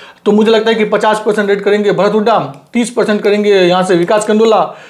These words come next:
और बीस परसेंट करेंगे नीरज नरवाल। ठीक है, तो आपको भरत दिख जाएंगे left raider भी और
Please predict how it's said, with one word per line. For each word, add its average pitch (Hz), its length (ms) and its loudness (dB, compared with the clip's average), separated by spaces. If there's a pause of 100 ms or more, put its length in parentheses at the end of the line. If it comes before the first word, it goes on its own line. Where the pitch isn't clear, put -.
(160)
और 233 120 0
बीस 262 260 -2
परसेंट 185 320 -4
करेंगे 185 280 0
नीरज 151 300 -2
नरवाल। 139 380 -6 (280)
ठीक 233 120 -2
है, 269 420 -2 (160)
तो 269 340 0
आपको 208 480 0
भरत 220 180 0
दिख 208 160 -2
जाएंगे 220 360 0
left 226 240 2
raider 226 220 0
भी 247 240 0
और 226 380 -2